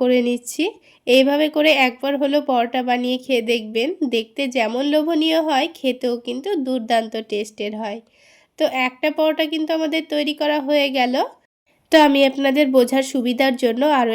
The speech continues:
একটা পরোটা তৈরি করে দেখিয়ে দিচ্ছি। তো এই পরোটাটাকেও কিন্তু আমি পাতলা করে লম্বা করে বেলে নিয়েছি। তারপর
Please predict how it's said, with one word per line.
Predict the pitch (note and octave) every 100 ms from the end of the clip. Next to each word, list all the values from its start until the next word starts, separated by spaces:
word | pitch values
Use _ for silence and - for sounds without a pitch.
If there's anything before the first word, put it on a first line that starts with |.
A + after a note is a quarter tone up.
| A#3+
একটা | B3 C4
পরোটা | A#3+ A3 A3 E4+
তৈরি | E4 A3+ A3+
করে | A#3+ C4+
দেখিয়ে | D#4 B3+ B3+ A#3 A#3
দিচ্ছি। | A3+ - - A3+ A#3+ _ _ _ _ -
তো | - C#4
এই | C#4+
পরোটাটাকেও | D#4 D#4 D#4+ D#4 C#4+ C4+ C4+ C4+
কিন্তু | C4 C4
আমি | C4+ E4+
পাতলা | D#4+ A3+ A3+ B3+ B3+
করে | B3+ D4
লম্বা | E4 B3 A#3 B3
করে | B3 C4
বেলে | A#3+ B3 B3 B3
নিয়েছি। | A#3+ A#3 A3+ D4 G#4 - _ _ _ _ _ _ _ -
তারপর | B3 B3